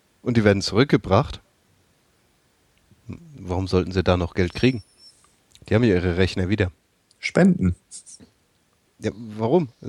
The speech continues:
Speaker 1: Sie haben doch da alles. Die sind ja nicht arm dran.
Speaker 2: Hm.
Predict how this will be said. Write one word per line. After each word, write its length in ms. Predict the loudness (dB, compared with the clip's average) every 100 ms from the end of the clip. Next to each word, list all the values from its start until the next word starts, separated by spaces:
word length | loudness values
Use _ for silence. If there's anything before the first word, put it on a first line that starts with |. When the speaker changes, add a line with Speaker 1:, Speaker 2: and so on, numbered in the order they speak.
| -14 -4
Speaker 1:
Sie 160 | 2
haben 120 | 4
doch 140 | 2 2
da 160 | 2
alles. 400 | 4 2 2 -4 _ _ _ _ _ _ _ _ _ _ _ _ -20 -20 _ _ _ _ -20 _ -20
Die 80 | -20 -20 -20 -10 -2
sind 180 | 2
ja 80 | 4
nicht 180 | 2 2
arm 160 | 2 2
dran. 260 | 0 0 -6 -20 -20 -20 _ _ _ _ _ _ _ _ _ _ _ _ _ _ _ _ _ _ _ _ _ _ _ _ _ _ _ _ _ _ _ _ _ -2
Speaker 2:
Hm. 320 | 0 0